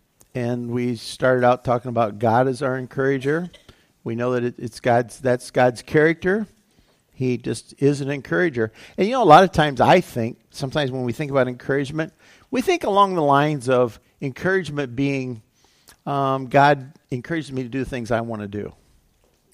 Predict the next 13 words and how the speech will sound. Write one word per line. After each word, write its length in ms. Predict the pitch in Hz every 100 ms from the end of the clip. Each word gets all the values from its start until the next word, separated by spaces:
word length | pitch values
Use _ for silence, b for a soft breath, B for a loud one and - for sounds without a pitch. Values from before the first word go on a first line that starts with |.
| _ _ b b b b b
Well, 100 | 147
you 80 | 147
know, 80 | 165
encouragement 680 | 156 139 - 294 208 208 160
sometimes 520 | 214 302 202 175 156
can 200 | - 143
be 340 | 160 165 156 -
encouragement 800 | 165 - 214 226 160 151 143 -
to 100 | 147
do 100 | 165
the 140 | 160
right 260 | 151 208 208
thing. 380 | - 117 92